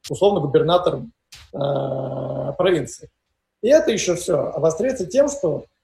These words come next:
если мы вспомним, сейчас затем перейду к, к истории непосредственно, а, Аргентины,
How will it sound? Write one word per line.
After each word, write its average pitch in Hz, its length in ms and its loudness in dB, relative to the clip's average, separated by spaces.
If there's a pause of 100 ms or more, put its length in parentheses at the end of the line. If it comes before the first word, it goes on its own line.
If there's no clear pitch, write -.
(120)
если 208 260 0
мы 170 100 -2
вспомним, 180 400 0
сейчас 147 160 -8 (120)
затем 160 320 -2
перейду 156 300 -2
к, 160 420 -2 (760)
к - 60 -6
истории 156 640 2 (180)
непосредственно, 147 760 -2
а, - 240 -8
Аргентины, 139 560 -6